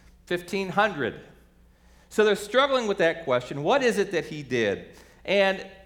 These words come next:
they came up with some bad ideas. And, uh, we're gonna go through the bad ideas first. And I put some names there. Um,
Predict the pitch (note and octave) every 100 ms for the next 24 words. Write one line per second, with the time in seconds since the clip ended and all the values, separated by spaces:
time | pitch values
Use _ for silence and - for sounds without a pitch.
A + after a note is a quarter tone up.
0 | _ C#3 G3+ G3+ C4 C#4+ C4 G#3+ G3+ -
1 | F#3+ F3 F3+ F3 E3+ E3 D#3 A#2+ - -
2 | - - - - - - - E4+ - -
3 | - _ _ _ _ _ _ C3 D3 C#3
4 | C3+ B2 B2 B2 A#2 D#3 A3 A3+ G#3+ A3+
5 | A#3+ G3 C#3 D3+ F3+ D#3+ E3 C#3+ C#3+ C3+
6 | - E3 C3+ - - - - _ _ _
7 | _ _ _ _ _ _ _ C3 C#3 E3+
8 | G#3 - D#3+ D3+ E3+ F3 D#3+ A#2 A2 A#2
9 | G2+ F2+ - - - _ _ - A2 G#2+
10 | G#2+ F#2+ F2+